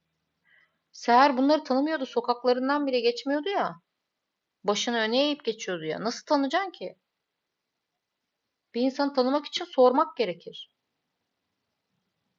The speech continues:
Konuşmak gerekir. Hakkında bir şeyler bilmek gerekir. "Duymadık hiç." diyor. Yani Murat'ın herhangi bir ilişkisinin olmadığını ima ediyor.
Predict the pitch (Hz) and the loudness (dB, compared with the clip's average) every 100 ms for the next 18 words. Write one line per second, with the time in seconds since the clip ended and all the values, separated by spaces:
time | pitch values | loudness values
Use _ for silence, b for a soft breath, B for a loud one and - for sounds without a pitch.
0 | _ - 190 190 - 330 - 214 180 170 | _ -14 -10 -10 -2 -2 -2 -8 -8 -10
1 | - - - _ _ _ _ _ _ _ | -18 -20 -20 _ _ _ _ _ _ _
2 | _ 180 - 214 214 220 208 - 233 277 | _ -16 -10 -6 -4 -2 -2 2 2 4
3 | 320 254 226 196 - 175 160 - 170 - | 2 0 -6 -8 -8 -8 -8 -14 -20 -20
4 | _ _ _ _ _ _ _ _ _ _ | _ _ _ _ _ _ _ _ _ _
5 | _ _ _ _ _ _ _ - 294 349 | _ _ _ _ _ _ _ -6 -4 0
6 | 226 - - - - - - _ _ _ | -2 -4 -12 -12 -12 -16 -18 _ _ _
7 | - 190 220 214 b b b - 240 349 | 0 2 2 -2 b b b -2 2 4
8 | 339 - 214 285 _ _ - 226 240 294 | 2 0 -6 -6 _ _ 6 8 10 8
9 | 415 349 254 247 - 247 277 311 - 262 | 6 4 0 0 -2 -2 0 0 -2 -2
10 | 247 262 381 - 240 370 381 370 285 262 | 2 2 0 4 8 8 8 4 4 2
11 | - 220 208 208 190 180 165 160 | 0 -2 4 6 6 2 -2 -6